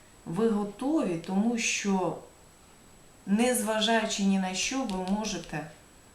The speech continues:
реалізуватись і здійснити і мрії, і бажання, які у вас є, і реалізуватись саме в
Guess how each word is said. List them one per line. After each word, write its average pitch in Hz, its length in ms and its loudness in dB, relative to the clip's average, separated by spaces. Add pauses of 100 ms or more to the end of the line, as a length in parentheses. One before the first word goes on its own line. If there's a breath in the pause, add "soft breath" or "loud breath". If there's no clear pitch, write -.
(1080)
реалізуватись 196 1400 2 (540)
і 185 360 0
здійснити 196 1080 -2 (1300)
і 202 100 4
мрії, 196 380 4
і 175 60 -2
бажання, 185 460 0
які 170 220 -8
у 170 100 -6
вас 170 280 -8
є, 170 280 -4
і 185 120 -6
реалізуватись 185 760 -4
саме 170 280 -4
в 165 60 -10